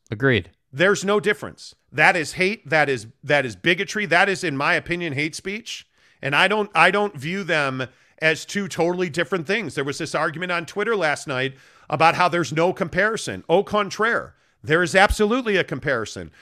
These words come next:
Speaker 2: Race and religion are protected classes in this country. Yet it's not criminal to speak h-, hatefully and violently against race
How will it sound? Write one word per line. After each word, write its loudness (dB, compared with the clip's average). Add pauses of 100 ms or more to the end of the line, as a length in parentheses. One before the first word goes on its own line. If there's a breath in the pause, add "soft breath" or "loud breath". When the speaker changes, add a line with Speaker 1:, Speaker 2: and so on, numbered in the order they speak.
(140 soft breath)
Speaker 2:
Race 2
and -4
religion -2
are -2
protected -6
classes 0
in -4
this -8
country. -10 (240 soft breath)
Yet 6
it's 0
not 2
criminal 0
to -8
speak -8
h-, -10
hatefully 0
and -2
violently 2 (340 soft breath)
against 0
race 0